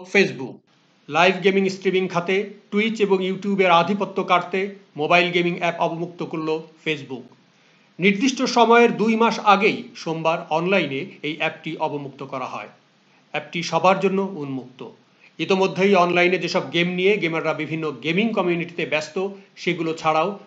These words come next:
ক্যাজুয়াল গেমগুলো থাকছে এই অ্যাপটিতে। গেমারদের পছন্দ মতো সাজিয়ে গেমিং কমিউনিটিকে স্বাগত জানানো হয়েছে অ্যাপ ব্যবহারের। Facebook-এর অ্যাপ বিভাগের প্রধান ফিজি সিমো বলেছেন,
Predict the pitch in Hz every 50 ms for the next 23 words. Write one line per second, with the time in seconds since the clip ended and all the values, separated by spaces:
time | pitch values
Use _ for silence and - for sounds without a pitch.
0 | _ _ - 175 170 175 175 220 208 202 185 170 175 175 175 160 165 165 165 -
1 | 160 - - - 165 156 165 - - - - 151 151 - 143 127 - - - 127
2 | - 117 104 - - _ _ _ _ _ _ _ _ - 151 180 190 208 208 208
3 | 208 202 - 202 190 190 - 247 233 220 208 190 180 190 196 190 190 - - -
4 | - - 180 170 170 190 196 165 156 - - - - - - 135 147 185 190 208
5 | 233 233 220 220 175 160 170 202 226 208 220 202 196 190 180 - - 160 151 147
6 | 156 160 156 160 160 151 160 160 156 139 160 156 - 165 160 160 165 - - -
7 | 156 139 131 127 139 131 127 127 120 123 117 110 104 101 101 _ _ _ _ _
8 | _ _ _ _ _ _ _ - 165 151 143 135 156 - 160 156 - 151 147 139
9 | 139 160 143 170 165 160 170 185 180 - - - _ - 170 151 175 175 175 170
10 | 175 185 180 170 196 196 196 196 185 175 160 - 156 156 180 202 196 - 175 202